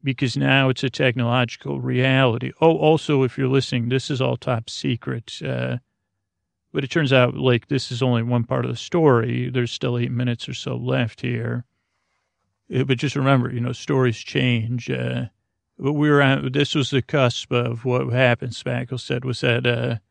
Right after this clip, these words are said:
so the Ri-, Robert Reich said we could run some tests, uh, to kinda see,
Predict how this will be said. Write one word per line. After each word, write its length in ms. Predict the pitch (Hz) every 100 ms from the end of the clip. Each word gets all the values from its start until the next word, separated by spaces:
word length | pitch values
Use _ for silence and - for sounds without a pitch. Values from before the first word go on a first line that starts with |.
| _ _ _ _ _ _ _ _ _ _ _ -
so 760 | - - 131 127 120 120 135 127
the 160 | 139 127
Ri-, 320 | 127 139 147
Robert 340 | 139 135 139
Reich 160 | 135 127
said 180 | - 120
we 160 | 135
could 100 | 147
run 220 | 135 131
some 200 | 120 135
tests, 720 | 117 - 156 127 123 - - 139
uh, 380 | 135 127 117 117
to 120 | 139
kinda 220 | 135 123
see, 880 | - - - 160 143 135 127 123